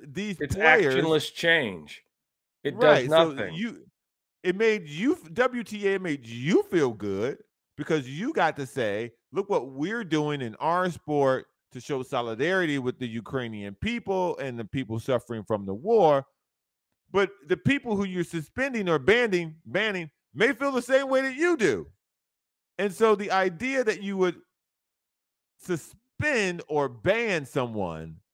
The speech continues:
Speaker 1: for some actions that they had no control over, I find it as another whiff by the W T A, who I, who, who I feel like is governed by high school girls. Whichever way the wind blows,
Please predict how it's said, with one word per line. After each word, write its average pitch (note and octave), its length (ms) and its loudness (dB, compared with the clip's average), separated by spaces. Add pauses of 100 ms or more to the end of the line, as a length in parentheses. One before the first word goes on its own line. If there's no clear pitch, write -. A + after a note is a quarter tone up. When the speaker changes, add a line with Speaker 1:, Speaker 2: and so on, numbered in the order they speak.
(300)
Speaker 1:
for E3 220 0
some - 260 -8
actions G3+ 400 -4
that D#3+ 120 -6
they D#3+ 120 0
had C#3+ 200 0
no F#3+ 380 2
control F3+ 640 2
over, F2 440 0 (580)
I D#3+ 100 2
find G#3+ 480 0
it F3 200 -2
as D#3+ 180 0
another E3+ 480 0
whiff C#3+ 340 4 (140)
by E3+ 160 0
the D#3 120 0
W D#3+ 380 2
T C#3 300 -4
A, F3+ 280 0 (360)
who E3 140 2
I, D#3+ 140 6
who, D3+ 500 0
who C3 340 -4 (300)
I C#3+ 140 -2
feel A3+ 340 -2
like G#3+ 280 2
is D3 360 -6 (420)
governed F3+ 440 4
by C3 260 4
high C#3 260 2
school D3+ 220 -2
girls. D3 500 2 (600)
Whichever F#3+ 460 2
way G3 140 4
the F3 100 4
wind E3 300 0
blows, G#3 560 4